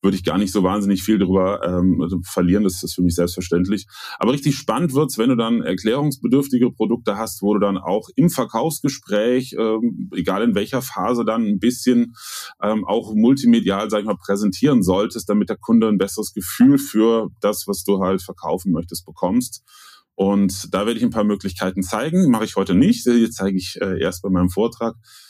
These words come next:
was man da machen kann. Vielleicht so ein kleiner Hinweis. Äh, es gibt ja Produkte, die kann man, selbst wenn man dann zum Kunden fährt, nicht mal eben beim Kunden, zum Kunden mitbringen und vorführen.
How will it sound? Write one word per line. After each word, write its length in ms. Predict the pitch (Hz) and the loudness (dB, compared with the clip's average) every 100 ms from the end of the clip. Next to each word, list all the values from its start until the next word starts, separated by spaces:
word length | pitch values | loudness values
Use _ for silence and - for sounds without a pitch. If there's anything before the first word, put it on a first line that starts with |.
| - - _ _ | -20 -20 _ _
was 220 | 95 98 | -4 0
man 140 | 117 101 | 2 2
da 140 | 87 | 2
machen 300 | 85 92 135 | 2 2 0
kann. 420 | 131 117 120 - _ _ _ _ _ _ _ - | 2 2 2 0 _ _ _ _ _ _ _ -12
Vielleicht 300 | - 110 120 | -2 -2 2
so 60 | 113 | 2
ein 60 | |
kleiner 340 | - 127 156 131 | 2 -2 0 2
Hinweis. 680 | 135 151 120 117 123 - - | 4 4 2 0 -2 -6 -6
Äh, 180 | 82 - | -6 -4
es 140 | 110 | -2
gibt 160 | 139 139 | 0 0
ja 80 | 135 | 0
Produkte, 640 | 135 120 139 - 139 131 | 0 0 0 2 2 2
die 280 | - 113 110 | -2 -4 -4
kann 200 | - 123 | -2 0
man, 180 | 143 123 | 2 2
selbst 280 | 107 110 - | 2 -2 0
wenn 100 | 110 | 0
man 120 | 104 | 2
dann 120 | 104 | 0
zum 180 | 101 98 | -2 -2
Kunden 240 | 107 110 | 2 0
fährt, 320 | - 113 117 | 0 -2 -2
nicht 260 | 104 127 - | 0 0 0
mal 200 | 101 101 | -2 0
eben 200 | 107 104 | 0 0
beim 180 | 98 98 | 0 0
Kunden, 680 | 95 110 95 101 101 90 92 | 2 2 2 2 2 0 -4
zum 160 | 101 | -6
Kunden 160 | 95 110 | 2 4
mitbringen 420 | 117 - - 107 | 4 -2 -2 0
und 160 | 85 87 | 2 0
vorführen. 640 | - 98 101 80 90 101 | 0 -2 0 0 2 0